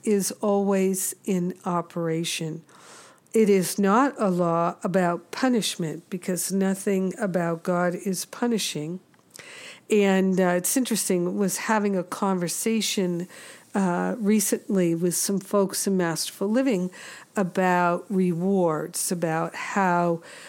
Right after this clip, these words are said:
uh, speaking in terms of the body and our relationship to the body, that we can reward ourselves with body things, pleasures of the body. So we can reward ourselves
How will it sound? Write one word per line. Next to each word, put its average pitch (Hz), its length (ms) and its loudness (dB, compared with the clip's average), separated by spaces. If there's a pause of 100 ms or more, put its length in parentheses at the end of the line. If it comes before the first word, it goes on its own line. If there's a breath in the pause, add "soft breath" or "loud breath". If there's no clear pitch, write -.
(140)
uh, 175 400 -2 (200)
speaking 202 540 -2
in 180 100 0
terms 175 320 -4
of 165 100 -8
the 170 80 -2
body 208 520 2
and 175 140 0
our 160 120 0
relationship 175 720 -2
to - 140 -8
the 175 100 -4
body, 170 420 -2
that 165 360 -4 (400 loud breath)
we 196 320 2
can 180 800 -2
reward 196 720 2
ourselves 175 960 0 (100)
with 180 360 -2
body 180 400 2
things, - 760 -6
pleasures 180 520 0
of 160 120 -4
the 170 100 -4
body. 160 540 -6 (360 loud breath)
So 185 340 2
we 196 340 0
can 185 240 -2
reward 185 640 2
ourselves 175 960 0